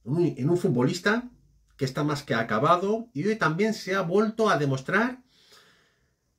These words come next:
que es Busquets. Hemos jugado hoy con diez, con Busquets en el campo, y sigue insistiendo en él. Yo la única razón que encuentro a esto es que es su amigo,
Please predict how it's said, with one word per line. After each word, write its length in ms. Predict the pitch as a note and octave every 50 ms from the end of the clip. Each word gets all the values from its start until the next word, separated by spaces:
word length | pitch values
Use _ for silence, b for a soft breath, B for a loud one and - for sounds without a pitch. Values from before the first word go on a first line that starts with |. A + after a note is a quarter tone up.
| _ _ _ _ _ _ _ _ _ _ _ _ _ _ _ _ _ _ _ _ _ _
que 160 | - - F#3+ A3
es 160 | A3 - B2
Busquets. 580 | A#2+ A#2 - - - - - - - - - _ _ _ _ _ _ _ _ _ _ _ _ _ _ _ _ _ _ _ _ _
Hemos 320 | - F#3 G#3 G#3 F#3+ - -
jugado 380 | - C3+ B2+ C3+ C3+ A#2+ A2+
hoy 420 | A2+ D3+ F#3+ A3 B3 B3+ B3+ - _ _ _ _ _ _ _ _ _ _ _ _ _ _ _
con 260 | C#3+ C#3 C3+ C3 A#2
diez, 500 | C#3 D#3 G3 A3+ A#3+ A#3+ - - - _ _ _ _ _ _ _
con 140 | - C#3 B2+
Busquets 360 | B2+ B2+ B2+ - C3+ B2+ -
en 100 | C3 A#2+
el 100 | G#2+ -
campo, 380 | - F#2 F2 E2+ - - - _ _ _ _ _ _ _ _
y 140 | C#3 C3
sigue 520 | B2 - - F3 F#3+ G#3+ A3 G#3+ A#3 A#3+ A3+
insistiendo 720 | G3 F3+ - C3 A#2 - - D#3+ E3+ E3+ D#3 C3+ A#2+ A#2+
en 80 | A#2+
él. 300 | C#3+ F#3+ A3+ C4 B3+ - - - _ _
Yo 220 | - B2 D3+ G3+ A3
la 140 | A3 F#3+ G3
única 320 | G3+ F#3+ F#3 F3+ F3+ D#3
razón 400 | C#3 D3 C#3+ C#3 - C3 A#2+ A#2+
que 60 | C3
encuentro 460 | B2 B2 - F3 F3+ F3 D3 D3 C3+
a 100 | B2 C3+
esto 420 | F3 F3+ - - A3 A#3+ B3 - b b b b b b b b b b
es 160 | - E3+ - -
que 120 | - F#3
es 80 | F3+ F3
su 120 | - -
amigo, 420 | G2 G2+ A#2 G#2 F2+ F2+ - -